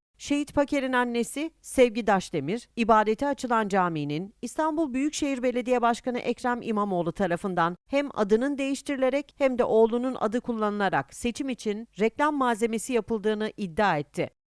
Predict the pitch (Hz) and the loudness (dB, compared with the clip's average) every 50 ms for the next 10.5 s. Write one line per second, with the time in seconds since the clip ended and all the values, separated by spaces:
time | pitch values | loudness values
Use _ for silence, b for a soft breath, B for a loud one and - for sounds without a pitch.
0 | _ - 196 185 185 185 180 165 170 156 156 - - 180 151 160 202 269 285 - | _ 0 0 0 0 -2 -2 0 0 -2 -2 -4 -6 -6 -6 -4 -4 -6 -6 -10
1 | _ - - 220 196 208 214 - - 233 196 190 190 - 233 - - 208 190 - | _ -6 -2 -2 0 0 -2 -4 -2 0 2 2 2 0 -6 -2 -2 -4 -2 0
2 | 226 214 202 185 202 196 180 185 196 226 254 254 226 196 185 170 170 - 190 170 | 0 0 0 2 2 2 2 2 0 0 0 0 0 0 0 -2 0 0 0 0
3 | 156 165 170 165 165 156 175 160 151 151 151 156 147 185 175 165 170 185 226 240 | 0 0 -2 -2 0 -2 -4 -4 -2 -2 -4 -2 -2 0 0 0 0 0 -2 -2
4 | 226 202 190 170 170 151 156 160 - 208 196 220 254 254 202 208 214 196 185 196 | 0 0 0 0 0 -2 -4 -8 -8 -6 -6 -6 -6 -6 -4 -4 -4 -2 -2 -4
5 | 196 - 302 - - 254 226 185 180 - 175 156 147 135 120 120 - _ _ 247 | -4 -4 -6 -4 -2 0 0 0 -2 -4 -6 -4 -2 -2 -2 -4 -6 _ _ -8
6 | 226 - - 277 269 269 269 285 262 226 254 254 277 - - 285 262 254 226 214 | -4 0 0 0 0 2 0 -2 -2 -2 -2 -2 -2 -2 -2 -2 -2 -2 0 0
7 | 233 214 226 214 208 214 208 214 - 226 208 202 208 202 - 214 196 196 208 233 | 0 0 0 -4 -2 -2 -2 -2 -2 -6 -4 -4 -6 -2 0 2 2 2 2 0
8 | 247 233 214 - - 226 208 208 214 - 247 240 220 - 247 226 208 196 196 202 | -2 -2 -2 -2 -4 -4 -4 -4 -4 -4 -6 -8 -6 -6 -6 -4 -2 -2 -2 -2
9 | - - 220 202 202 202 202 226 233 202 220 202 180 190 190 - 233 220 226 214 | -2 -2 -2 -2 -2 0 0 0 0 0 -4 -6 -6 -6 -6 -6 -4 -4 -2 -2
10 | 196 175 160 156 131 127 - - _ | -2 -2 -2 -2 -4 -6 -8 -10 _